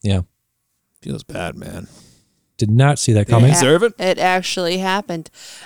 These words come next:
Speaker 3: Uh, well, Ir-, Irish people were very upset at the time, and they thought it was justified that they go after someone of,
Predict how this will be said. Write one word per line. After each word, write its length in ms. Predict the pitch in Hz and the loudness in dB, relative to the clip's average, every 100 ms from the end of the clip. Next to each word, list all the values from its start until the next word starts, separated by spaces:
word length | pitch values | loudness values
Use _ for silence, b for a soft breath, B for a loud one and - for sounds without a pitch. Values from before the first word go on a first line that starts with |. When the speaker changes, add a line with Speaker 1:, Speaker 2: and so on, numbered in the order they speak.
| - | -6
Speaker 3:
Uh, 340 | - 185 190 196 | 0 2 2 0
well, 460 | - 190 202 220 233 | 0 2 4 4 2
Ir-, 400 | - 202 226 240 - | 2 2 2 0 -2
Irish 460 | 196 202 226 233 - | 0 2 0 -2 -6
people 280 | 220 - 214 | -10 -6 -4
were 120 | 214 | -2
very 360 | 196 196 208 | -2 0 0
upset 460 | - - - - 233 | -2 -4 -4 -4 -4
at 120 | - | -4
the 100 | 196 | -6
time, 320 | - 180 170 | -4 -4 -2
and 100 | 170 | -4
they 140 | 170 175 | -4 -4
thought 240 | 196 180 | 0 0
it 80 | 180 | 0
was 180 | 175 170 | -2 -4
justified 840 | 180 196 - - 165 160 160 160 - _ _ _ _ _ _ _ _ | -4 -4 -8 -4 -2 0 -4 -8 -16 _ _ _ _ _ _ _ _
that 160 | 180 185 | -8 -4
they 140 | 180 | -4
go 220 | 175 180 | -2 0
after 500 | 160 175 - 180 170 | 0 -2 -4 -4 -4
someone 460 | 170 190 175 170 170 | -2 -4 -4 -4 -2
of, 460 | 175 175 - - | -4 -4 -12 -20